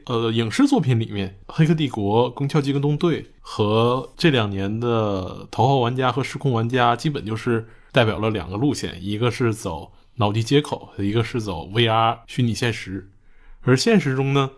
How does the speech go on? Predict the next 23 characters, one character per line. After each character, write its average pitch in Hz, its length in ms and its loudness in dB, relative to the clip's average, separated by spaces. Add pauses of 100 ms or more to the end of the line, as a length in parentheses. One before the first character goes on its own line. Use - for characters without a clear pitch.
Facebook 156 720 0
和 110 320 2
特 120 160 -2
斯 139 140 -2
拉 123 120 4
也 127 80 0
选 107 240 -4
择 92 140 -4
了 98 140 -4
这 113 160 0
两 104 200 -4
个 98 80 -8
不 - 120 -4
同 - 200 -6
的 104 80 -2
路 120 160 0
径。 101 160 -6 (520)
那 107 280 0
马 98 200 -2
斯 - 100 -8
克 131 220 2
决 107 180 -2
定 110 180 -2